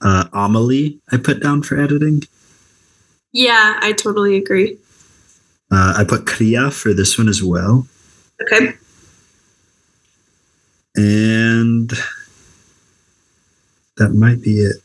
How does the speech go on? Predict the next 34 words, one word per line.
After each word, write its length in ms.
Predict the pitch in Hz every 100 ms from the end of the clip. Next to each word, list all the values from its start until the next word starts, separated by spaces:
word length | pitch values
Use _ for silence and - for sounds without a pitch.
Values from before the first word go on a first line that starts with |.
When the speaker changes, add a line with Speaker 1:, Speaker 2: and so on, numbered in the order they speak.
| -
Speaker 1:
Oh, 80 | 123
I 140 | 117 120
wrote 140 | 156
down 160 | 180 160
editing 320 | 143 156 139
for 100 | 156
The 120 | 120
Lure 400 | 101 101 95 87
with 180 | 87 87
a 40 |
question 460 | 87 - 95 - 87
mark. 140 | 82 -
Speaker 2:
Oh, 180 | 311 311
good. 260 | 330 254
Okay, 300 | 233 247 190 254
that's 180 | 233 240
what 100 | 196
I 80 |
wanted. 340 | 196 190 233 226
<laughs> 60 | - 349 320 - 339
Speaker 1:
Yeah, 220 | 127 120 -
okay, 220 | 160 123 101
cool. 280 | - - - - _ _ _ -
Um, 760 | 110 104 104 104 104 104 101 -
so 140 | -
is 60 | 113
that 140 | 143
five 400 | - 92 139 170
or 80 | 98
what? 160 | 87 85 _ - _ _ _ -
Speaker 2:
I 60 | 220
think 200 | 233 220
so, 120 | 190
yeah. 280 | 202 208